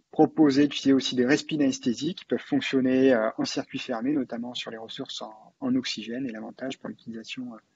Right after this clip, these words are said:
d'autres, euh, méthodes de sédation que sont les, les sédations inhalées, comme le sévoflurane. Euh, les objectifs de P A C O deux, finalement, euh, bah, on peut se fier à la gazométrie,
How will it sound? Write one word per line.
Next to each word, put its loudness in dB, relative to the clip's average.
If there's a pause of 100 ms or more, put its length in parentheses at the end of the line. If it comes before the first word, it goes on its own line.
(280)
d'autres, 4
euh, -6
méthodes -2
de -2
sédation -2
que -6
sont -8
les, -8
les -10
sédations -10 (120)
inhalées, 0 (260)
comme -4
le -2
sévoflurane. -10 (1900)
Euh, 8
les 8
objectifs 6
de 8 (100)
P 12
A 12
C 6
O 8
deux, 6
finalement, 2
euh, -8
bah, -6
on -8
peut -4
se -4
fier 0
à 2
la 0
gazométrie, -2